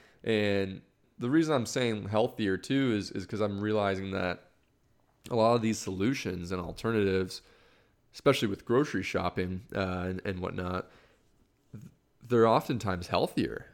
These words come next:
And then also, of course, more sustainable. Bulk is one of 'em. I started shopping at local markets, uh, local farmers markets. That's definitely typically healthier, more localized food, and, and also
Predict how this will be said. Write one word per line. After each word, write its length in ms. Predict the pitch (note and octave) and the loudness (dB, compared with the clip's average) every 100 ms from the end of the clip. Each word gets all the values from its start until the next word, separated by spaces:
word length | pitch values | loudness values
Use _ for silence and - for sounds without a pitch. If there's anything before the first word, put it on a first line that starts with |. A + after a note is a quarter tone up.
| _ _ _ _ | _ _ _ _
And 120 | A#2 | 0
then 100 | A#2 | 4
also, 340 | A2 D3 E3+ G#2+ | 6 4 4 -4
of 160 | - | -4
course, 420 | - F2+ F2 E2+ - | -2 0 0 -2 -6
more 200 | F#2 F2 | -6 -4
sustainable. 840 | F2 - F2+ F2 F2 F2+ F2 - - - _ - | -8 -6 -4 -4 -2 -2 -4 -8 -20 -20 _ -6
Bulk 280 | G#2 G2+ G2+ | 0 0 0
is 140 | G#2 F#2+ | -2 -2
one 140 | G2+ | -2
of 140 | G2 F#2+ | -2 0
'em. 220 | G2 F#2+ | 0 0
I 80 | F#2+ | -4
started 340 | - G#2+ G2+ | 0 2 2
shopping 440 | - G2 F#2+ F#2+ F#2+ | 0 -4 -4 -6 -6
at 140 | - | -4
local 300 | F#2+ F#2 F#2 | -4 -2 -4
markets, 760 | E2+ E2+ F2+ - A2 - - - | -4 -6 -4 -2 -4 -4 -12 -6
uh, 100 | F#2 | -6
local 320 | F2+ F2+ F2+ | -4 -4 -6
farmers 440 | - - F2+ G2 G#2 | -4 -6 -4 -6 -4
markets. 500 | G#2 G#2+ A2 A2+ - _ - _ _ | -4 -2 -4 -4 -16 _ -20 _ _
That's 220 | G2+ G2+ | -2 -2
definitely 680 | - G2 - F#2+ F#2 F#2 F2 | -2 -4 -4 -4 -4 -4 -8
typically 420 | - E2 F2 F2+ | -12 -10 -8 -6
healthier, 800 | F2+ - F#2+ - F#2+ F#2 F#2 F#2+ E2 | -6 -2 -2 0 -2 -2 -2 -6 -8
more 200 | F#2 F#2+ | -6 -4
localized 760 | F#2+ F#2+ G2 G2 F#2 F#2 F2+ | -4 -4 -4 -4 -4 -6 -10
food, 440 | - F#2+ F#2+ F#2+ F2 | -6 -2 0 0 -2
and, 160 | F2 - _ _ _ _ _ | -8 -12 _ _ _ _ _
and 140 | B2+ B2 | -6 -2
also 760 | E3 G#4 - A2+ G2+ G2 F#2+ | 0 -2 0 2 4 2 0